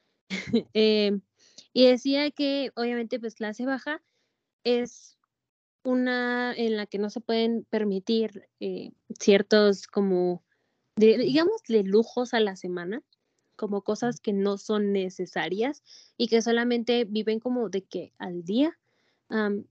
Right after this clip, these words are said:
y la clase media es aquella que se puede permitir estos lujos una vez al mes o una vez a la quincena, am,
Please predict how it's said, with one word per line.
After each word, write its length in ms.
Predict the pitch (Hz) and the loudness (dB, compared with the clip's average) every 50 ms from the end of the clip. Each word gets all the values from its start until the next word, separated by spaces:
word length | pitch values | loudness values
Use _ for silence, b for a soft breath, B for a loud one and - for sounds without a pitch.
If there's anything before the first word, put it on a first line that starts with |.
| _ _ | _ _
y 140 | 233 233 226 | 4 6 8
la 140 | 226 214 | 6 6
clase 320 | - 240 240 247 247 285 277 | 4 2 0 2 2 0 2
media 520 | 277 277 277 262 269 277 277 277 285 285 226 | 2 2 0 0 0 0 0 -2 -2 -2 -2
es 340 | 233 233 226 220 - - - | -2 -2 -2 -4 -6 -12 -8
aquella 580 | 220 247 - - - 220 214 214 220 214 226 214 | -8 -8 -6 -2 -2 -2 0 -2 -2 -2 -4 -4
que 160 | - 220 202 | -6 -8 -10
se 140 | - - 214 | -10 -14 -14
puede 300 | - - 202 208 214 220 | -8 -6 -6 -4 -4 -4
permitir 540 | - 240 233 226 214 196 190 - 208 214 214 | -2 -2 -2 -2 -2 -4 -6 -4 -4 -2 0
estos 420 | 220 226 220 - - 240 233 214 | 0 -2 -2 -4 -6 -6 -6 -4
lujos 420 | 226 220 220 220 240 233 240 - - - | -8 -10 -8 -6 -6 -6 -6 -8 -8 -6
una 260 | 240 233 240 233 240 | -4 -2 -2 -2 -2
vez 300 | 226 214 214 202 - 214 | -2 -4 -4 -6 -8 -10
al 120 | 202 202 | -10 -10
mes 420 | 208 220 247 285 277 - - - _ _ | -8 -6 -6 -6 -6 -8 -12 -20 _ _
o 240 | - 196 196 196 190 | -4 -2 0 0 0
una 260 | 196 202 208 208 202 | 0 0 0 0 0
vez 200 | 208 208 190 - | 0 -2 -2 -2
a 60 | 208 | -4
la 300 | 202 196 190 190 190 185 | -4 -2 -4 -4 -6 -8
quincena, 760 | 185 _ - 196 185 180 - - 262 277 285 302 302 - 151 151 b b b b b b b b b b _ - | -10 _ -4 -4 -4 -2 0 2 4 6 6 4 4 0 -6 -12 b b b b b b b b b b _ -2
am, 480 | 202 196 196 190 185 190 190 190 - | 0 0 0 0 -2 -2 -4 -4 -8